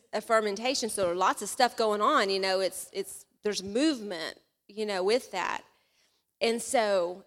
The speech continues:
that in an old, unyielding, dry, brittle wineskin is gonna break it. It needs flexibility. Okay.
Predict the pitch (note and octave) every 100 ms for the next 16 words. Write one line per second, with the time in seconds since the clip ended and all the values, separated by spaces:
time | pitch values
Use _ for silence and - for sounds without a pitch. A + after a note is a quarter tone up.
0 | G3+ A3+ A#3+ - G#3+ F#3+ - A3 G#3+ G#3
1 | G#3+ G#3+ - _ _ _ _ _ _ A#3
2 | B3 B3 A#3+ A#3 A3+ G#3+ F#3+ F#3+ F#3+ G#3
3 | _ _ _ _ _ _ _ _ _ _
4 | _ _ _ _ _ _ G3+ - A3 G#3+
5 | G#3 F#3 F3 E3 F3+ G3 _ G#3+ A3 A3+
6 | G#3 G#3 F#3 - A3+ B3+ B3 B3 - F#3+
7 | F3+ E3 F3 - G#3 - F#3+ E3+ F3 E3
8 | - - - _ _ _ _ _ _ _
9 | _ - A3 A3 A3 A3 F#3+ - - A3
10 | - - E3 G#3 F3+ D#3+ - _ _ _
11 | _ _ _ _ - G3 G3+ E3 F#3